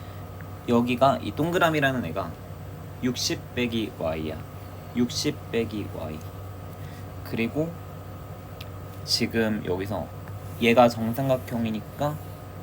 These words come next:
여기도 육십 도거든. 그렇기 때문에 여기도 육십 빼기 Y야. 그래서 육십 빼기 Y, 육십 빼기 Y. 그리고 내가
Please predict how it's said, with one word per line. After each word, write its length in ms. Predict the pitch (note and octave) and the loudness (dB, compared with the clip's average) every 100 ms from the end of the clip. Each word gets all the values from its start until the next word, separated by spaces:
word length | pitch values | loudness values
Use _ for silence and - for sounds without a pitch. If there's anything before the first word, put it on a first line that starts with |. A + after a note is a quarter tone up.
| - A#2 | -4 2
여기도 260 | A#2+ C3+ | 4 6
육십 300 | G#2+ D#2+ - | 2 0 -6
도거든. 380 | - E2+ D#2+ E2 D2 - - - - - - - | -6 -4 -4 -6 -8 -10 -12 -12 -10 -10 -10 -8
그렇기 420 | - A#2+ B2 - | -2 -2 -2 0
때문에 440 | A2 G#2 A#2 D3 - - - - - - - | 0 2 2 0 -4 -12 -12 -12 -12 -10 0
여기도 540 | G2 G2+ A2 C#3+ D3 D3+ - - C3 | 0 2 0 2 0 -2 -8 -4 0
육십 560 | B2 - E3+ - - | 0 0 -2 -4 -2
빼기 320 | B2+ A#2+ G#2+ | 0 2 2
Y야. 440 | F2+ D#2+ D#2+ D#2 D2 - - - - - - - - - - - | 0 0 -2 -4 -6 -10 -10 -12 -10 -10 -10 -10 -10 -12 -10 -6
그래서 200 | A#2+ G2+ | -2 -2
육십 400 | A2+ - - - | 0 0 0 4
빼기 220 | C3+ A#2+ | 4 6
Y, 420 | F#2 F#2 C3 C#3 - | 4 4 2 0 -4
육십 320 | F#2 G#2+ - | -4 -6 -4
빼기 200 | F#2+ E2+ | -4 -2
Y. 280 | D#2 D#2 D2+ - - - - - - - - | -4 -6 -8 -10 -12 -12 -12 -10 -10 -10 -10
그리고 420 | - - G2+ G2+ C#2+ - - - - - - - - - - - | -4 -2 0 0 -4 -8 -10 -10 -10 -10 -10 -10 -10 -12 -8 0
내가 180 | F#2 | 0